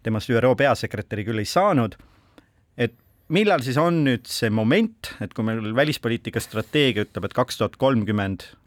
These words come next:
hakatakse tagasi vaatama, et kas me oleme saavutanud, ähm, oma eesmärgid <clears throat> oma inimeste aitamisel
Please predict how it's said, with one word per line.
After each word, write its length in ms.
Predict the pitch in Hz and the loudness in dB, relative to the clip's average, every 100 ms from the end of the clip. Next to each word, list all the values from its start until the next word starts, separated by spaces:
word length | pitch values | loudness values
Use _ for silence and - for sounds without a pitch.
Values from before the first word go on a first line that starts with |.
| _ _ | _ _
hakatakse 520 | 101 - 104 98 - 139 | -10 -8 -8 -8 -4 -2
tagasi 300 | 151 113 107 | 0 0 0
vaatama, 400 | 107 - 104 98 | 0 -2 -6 -4
et 100 | - | -6
kas 120 | 107 | -2
me 100 | 107 | 0
oleme 180 | 104 95 | 0 -2
saavutanud, 720 | 143 175 156 - 131 123 - - - - _ _ - | 0 2 2 2 0 0 -6 -20 -20 -20 _ _ -4
ähm, 560 | 117 113 113 110 110 - - | 0 0 2 2 0 0 0
oma 160 | 110 117 | 2 4
eesmärgid 600 | 135 - 107 104 104 - - - - | 2 2 -2 0 -4 -6 -14 -12 -12
<clears throat> 320 | _ 131 117 | _ -6 -2
oma 160 | 113 113 | 2 4
inimeste 420 | 120 101 98 - | 4 2 0 2
aitamisel 680 | 117 135 - 107 101 107 98 | 2 2 -2 -2 0 -2 -2